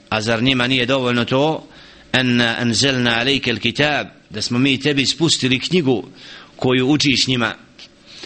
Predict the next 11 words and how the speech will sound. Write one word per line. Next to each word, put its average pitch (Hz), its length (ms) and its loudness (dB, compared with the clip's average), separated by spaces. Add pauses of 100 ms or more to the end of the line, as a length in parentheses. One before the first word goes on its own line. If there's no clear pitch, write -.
(160)
Znači 107 260 0
dokaz 135 580 0 (420)
poslanstva 147 600 2
Muhammeda 135 520 2
sallallahu 131 500 2
alaihi 123 320 0
ve 117 100 2
sellem 113 440 0 (320)
je 107 140 2
upravo 139 440 2
je 165 180 2